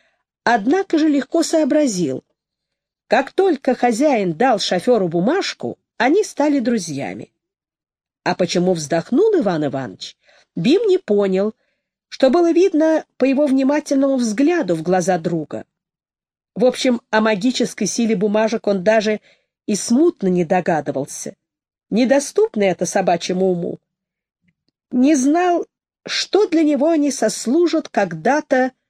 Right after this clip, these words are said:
роковую службу. От шоссе до леса шли пешком. Иван Иванович остановился на опушке отдохнуть,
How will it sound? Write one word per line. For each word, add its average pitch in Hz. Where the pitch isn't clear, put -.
роковую 196
службу. 190
От 220
шоссе 233
до 208
леса 254
шли -
пешком. 156
Иван 320
Иванович 294
остановился 226
на 220
опушке 208
отдохнуть, 175